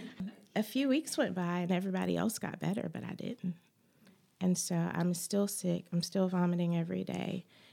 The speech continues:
And one of my friends was like, "Christy, do you think you're pregnant?" And I was like, "Girl, no." Um, <laughs>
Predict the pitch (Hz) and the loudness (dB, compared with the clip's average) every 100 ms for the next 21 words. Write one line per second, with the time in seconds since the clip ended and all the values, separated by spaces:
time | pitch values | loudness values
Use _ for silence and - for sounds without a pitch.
0 | _ 202 185 180 185 185 170 185 185 185 | _ 4 6 6 6 4 2 2 2 0
1 | 180 180 165 - 185 - 214 226 214 226 | -4 -6 -6 -4 -4 -4 -2 0 2 2
2 | 254 226 - - 208 269 262 - _ - | 0 -4 -4 -2 -2 -2 -6 -18 _ -6
3 | 226 240 262 262 320 320 208 156 180 - | -4 -4 -6 -6 -6 -2 -2 -2 -4 -8
4 | _ - - - _ _ - 214 214 214 | _ -20 -20 -20 _ _ 0 6 8 8
5 | 226 415 403 - 427 349 370 330 381 262 | 12 12 12 12 12 12 8 8 8 8
6 | 349 - 392 | 6 6 2